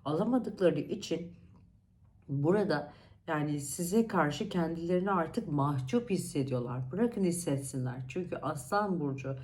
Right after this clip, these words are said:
birine değer veriyorsa gerçekten çok seviyordur. Ve kimse gerçekten Aslan Burcu kadar değer veremez arkadaşlar. O çok fazla affeder, o çok fazla çabalar, bir şeyleri yapabilmek için karşı tarafın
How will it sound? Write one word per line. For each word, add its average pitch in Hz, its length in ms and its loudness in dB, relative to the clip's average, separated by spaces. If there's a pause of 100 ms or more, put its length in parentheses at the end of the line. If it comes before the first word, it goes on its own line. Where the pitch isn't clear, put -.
(300)
birine 202 360 0
değer 185 320 4
veriyorsa 180 360 2
gerçekten 147 640 -4
çok 127 240 -8
seviyordur. 123 520 -6
Ve 233 180 2 (280)
kimse 220 340 2
gerçekten 190 520 0
Aslan 196 420 0
Burcu - 180 -6
kadar 156 340 0
değer 135 280 2
veremez 143 340 -2
arkadaşlar. 127 580 -2 (160)
O 180 180 4
çok 202 220 -4
fazla 160 360 -2
affeder, 127 600 0
o 160 100 -4
çok - 280 -4
fazla 139 440 -2 (320)
çabalar, 135 680 2
bir 139 40 -4
şeyleri 147 440 -4
yapabilmek 139 640 0
için 139 240 -6
karşı 131 420 -2
tarafın 156 500 -4